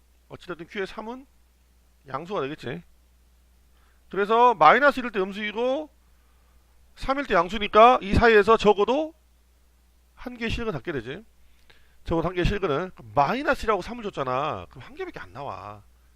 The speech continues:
저 사이에서. 어차피 최소 한 개, 최소 한 개. 그러니까 물어보는 게 사이값 정리인데, 마이너스 일하고 삼 사이에서 그냥 그래프가 이렇게 그려지느냐, 이렇게만 그려져갖고 안 만나느냐, 아니면 이렇게 하나는 갖고 가느냐, 최소한 이런 걸 물어보는 거기 때문에,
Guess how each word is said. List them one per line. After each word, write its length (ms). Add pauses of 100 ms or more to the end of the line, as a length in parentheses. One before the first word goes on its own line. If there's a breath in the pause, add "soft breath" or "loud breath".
(720)
저 120
사이에서. 460
어차피 500
최소 280
한 120
개, 100
최소 220
한 100
개. 100 (180)
그러니까 240 (220 soft breath)
물어보는 340
게 60
사이값 340
정리인데, 400
마이너스 500
일하고 400 (300 soft breath)
삼 320
사이에서 640 (640 soft breath)
그냥 280 (200)
그래프가 580
이렇게 360
그려지느냐, 720 (240)
이렇게만 500
그려져갖고 460
안 220
만나느냐, 460
아니면 520
이렇게 460
하나는 340
갖고 260
가느냐, 280
최소한 340
이런 160
걸 80
물어보는 340
거기 140
때문에, 500